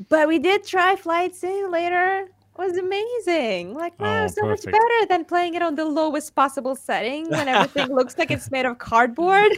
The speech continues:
Speaker 3: Yeah. <laughs>
Speaker 2: It's so beautiful, isn't it? Like,
Speaker 1: It
Speaker 2: it's, it's really
Speaker 1: actually
Speaker 2: something special.
Speaker 1: looks,
Speaker 3: It is
Speaker 1: yeah,
Speaker 3: very
Speaker 1: so
Speaker 3: special.
Speaker 1: impressive.
Speaker 3: In terms of sort of, uh, you know,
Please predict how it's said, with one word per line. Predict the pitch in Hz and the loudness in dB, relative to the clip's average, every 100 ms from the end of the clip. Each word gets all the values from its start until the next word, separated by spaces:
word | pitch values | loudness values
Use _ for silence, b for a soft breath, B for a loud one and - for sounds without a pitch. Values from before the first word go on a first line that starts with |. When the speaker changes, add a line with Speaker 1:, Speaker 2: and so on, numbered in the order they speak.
| - - | -2 4
Speaker 3:
Yeah. | 403 - - | 4 4 2
<laughs> | 240 453 - - 330 190 - _ 190 - | 2 6 6 8 6 4 -2 _ -4 2
Speaker 2:
It's | 151 - | 2 4
so | 175 165 | 4 4
beautiful, | 147 214 277 - 131 | 4 4 4 4 4
isn't | 165 175 117 | 4 4 2
it? | 104 - _ | 0 -4 _
Like, | 123 147 | 4 6
Speaker 1:
It | 359 | 6
Speaker 2:
it's, | - | 4
it's | - | 4
really | 151 185 143 | 4 6 6
Speaker 1:
actually | 131 135 | 6 2
Speaker 2:
something | 127 147 139 | 0 0 0
special. | - 170 175 - 101 92 95 _ _ _ - | 0 2 2 0 -2 -2 -10 _ _ _ -10
Speaker 1:
looks, | 233 247 175 | -8 -2 0
Speaker 3:
It | 185 | 2
is | 233 | 2
Speaker 1:
yeah, | 277 | 4
Speaker 3:
very | 147 131 | 2 0
Speaker 1:
so | 254 | -6
Speaker 3:
special. | 254 247 | -6 -8
Speaker 1:
impressive. | 226 190 170 _ _ _ _ _ _ | -8 -12 -14 _ _ _ _ _ _
Speaker 3:
In | 175 | -8
terms | 170 208 196 175 | 0 0 0 -4
of | 160 | -4
sort | 175 156 | -4 -4
of, | 139 | -2
uh, | 147 131 117 | -2 -2 -4
you | 139 | -6
know, | 131 117 | -6 -6